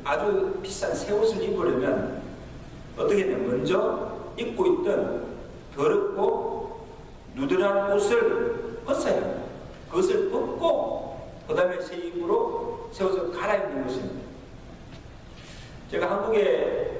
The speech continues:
있을 때 어릴 적에 이 설날이 되면, 예, 동네 그 목욕탕에 가서, 예,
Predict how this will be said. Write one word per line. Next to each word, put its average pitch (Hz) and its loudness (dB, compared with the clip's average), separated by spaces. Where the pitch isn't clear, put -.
있을 - 0
때 - 4
어릴 220 4
적에 - 2
이 135 -4
설날이 220 2
되면, - 0
예, 107 -6
동네 190 2
그 - 2
목욕탕에 - 2
가서, - 0
예, 101 0